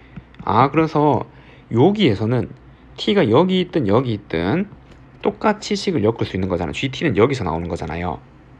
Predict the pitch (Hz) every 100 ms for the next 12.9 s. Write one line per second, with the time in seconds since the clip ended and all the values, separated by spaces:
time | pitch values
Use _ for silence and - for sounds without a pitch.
0 | - - - - - - - - - -
1 | - 98 98 - 78 175 196 - - -
2 | 196 160 131 - - - - 95 98 143
3 | 190 190 98 90 90 87 95 123 127 -
4 | - - - 185 202 185 101 - - -
5 | 98 - 90 - - - - - - 90
6 | 92 107 160 - 90 98 196 - - -
7 | - - - - 170 160 175 196 220 -
8 | - - - - - - - 220 180 127
9 | 87 90 110 113 65 - - - - -
10 | - - - - - - - - - 131
11 | 160 170 - 117 95 165 - - - 160
12 | - 156 151 139 139 135 165 175 196